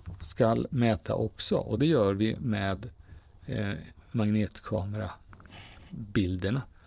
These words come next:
där man kan identifiera vad som är vitt fett och vad som är mera, eh, brownish fat, säger man. Det kommer ta lång tid, det är en del metodutveckling att göra det, men det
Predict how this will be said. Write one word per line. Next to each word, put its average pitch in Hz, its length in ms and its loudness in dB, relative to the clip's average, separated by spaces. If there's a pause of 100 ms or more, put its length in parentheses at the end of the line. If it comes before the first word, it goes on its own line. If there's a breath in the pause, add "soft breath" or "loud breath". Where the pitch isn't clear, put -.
(340 soft breath)
där 107 120 0
man 104 160 2
kan 101 360 -2 (380)
identifiera 139 800 0
vad 113 160 -2
som 117 160 -2
är 110 140 -2
vitt 127 400 -2
fett - 360 -4
och 101 100 -4
vad 104 140 0
som 98 180 -2
är 98 80 -2
mera, 92 400 -2 (1300 soft breath)
eh, 113 140 -8
brownish 113 880 2
fat, - 260 -8
säger - 260 -6
man. - 200 -10 (1000 loud breath)
Det 120 340 0 (180)
kommer 110 220 2
ta 123 120 4
lång 147 260 4
tid, 127 260 -2 (160)
det 110 80 0
är 107 80 0
en 110 160 0
del 101 160 2
metodutveckling 101 880 -2
att - 180 -6
göra 101 260 -2
det, 98 160 -4
men 101 240 -4
det 98 160 -4